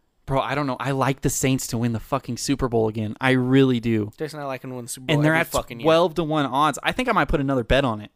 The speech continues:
Speaker 1: assuming if there's an N F L season. I really like 'em.
Speaker 2: We have a great fucking team. We have a great roster. Alvin Kamara was banged up the entire second half of the season.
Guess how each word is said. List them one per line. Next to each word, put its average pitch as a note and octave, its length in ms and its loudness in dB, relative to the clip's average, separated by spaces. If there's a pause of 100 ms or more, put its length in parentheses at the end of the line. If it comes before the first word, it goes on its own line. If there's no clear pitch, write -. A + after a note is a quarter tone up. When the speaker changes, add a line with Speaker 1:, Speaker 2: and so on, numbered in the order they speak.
(120)
Speaker 1:
assuming C3 460 -6
if A2+ 120 -10
there's A2+ 200 -10
an A2 80 -6
N G#2+ 80 -6
F - 100 -18
L B2 100 -2
season. A2+ 380 -14 (1400)
I D#3 80 0
really D#3 300 4
like B2+ 220 0
'em. G#2 160 -8 (360)
Speaker 2:
We F#3 80 2
have F3 120 -2
a E3 40 -18
great F3+ 360 -2
fucking C#3 280 -4
team. B2 180 -12
We B2 80 -6
have C#3 100 0
a C#3 40 -10
great D#3 240 -2
roster. A#2 380 -6
Alvin F#3 220 0
Kamara D#3 300 0
was C3 120 -4
banged C3+ 240 -4
up B2+ 100 -8
the C#3+ 100 -12
entire C#3 300 -8
second B2+ 260 -6
half A#2 180 -8
of - 40 -20
the B2 80 -14
season. G#2+ 400 -16